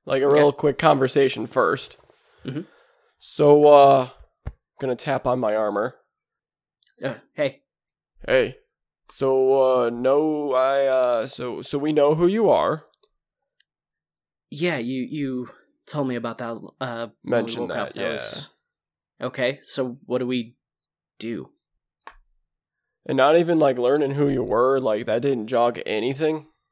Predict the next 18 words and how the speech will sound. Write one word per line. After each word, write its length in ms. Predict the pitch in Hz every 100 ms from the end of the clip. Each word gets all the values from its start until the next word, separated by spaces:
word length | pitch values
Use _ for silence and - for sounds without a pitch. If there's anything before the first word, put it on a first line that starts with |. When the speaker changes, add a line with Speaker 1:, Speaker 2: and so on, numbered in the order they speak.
| _ _ _ _ -
Speaker 2:
I 80 |
mean, 120 | 160 170
it, 140 | - _ _ _ _ - - - _ -
it 220 | 165 - _ _ _ _ _ _ _ _ - -
feels 480 | 156 202 220 - _ _ _ -
right? 600 | 123 110 117 226 392 - _ _ _ _ _ _ _ _ _ _ _ _ _ _ _
Speaker 1:
Hmm. 460 | 139 139 131 120 107 127 _ _ _ _ _
Speaker 2:
But 100 | 165
I 60 | 170
don't 260 | 160 170 160
have 220 | 160 151
any 180 | 147 135
new 640 | 127 143 139 135 131 127 -
memories. 680 | 117 131 104 82 120 - - _ _ _ _ _ _ _ _ _ _ _ _ _ _ -
Speaker 1:
Right. 400 | 78 90 65 60 _ _ _ _ _ _ _ _ _ _ _ _ _ _ _ _ -
Hey, 300 | 160 127 - _ -
so 260 | - 160
this, 280 | 156 196 -